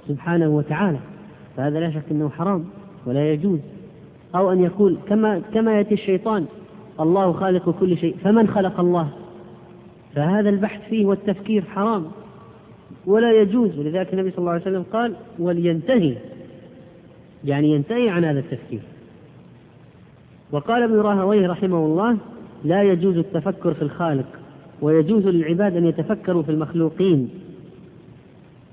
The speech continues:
طيب، هل يجوز واحد يقول: "وإن من شيء إلا يسبح بحمده"؟ كيف يسبح الخشب؟ كيف يسبح الحديد؟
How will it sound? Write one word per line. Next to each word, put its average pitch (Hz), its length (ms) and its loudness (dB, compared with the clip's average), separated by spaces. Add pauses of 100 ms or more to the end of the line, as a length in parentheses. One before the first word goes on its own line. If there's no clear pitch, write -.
(140)
طيب، 156 240 2 (560)
هل 247 220 2
يجوز 240 320 2
واحد 220 260 2
يقول: 220 280 2 (320)
"وإن 240 300 4
من 247 100 6
شيء 254 200 2
إلا 247 260 2
يسبح 214 440 2
بحمده"؟ 160 440 4 (220)
كيف 254 200 4
يسبح 180 420 2
الخشب؟ 143 360 -4 (400)
كيف 294 180 4
يسبح 202 440 2
الحديد؟ 160 360 -2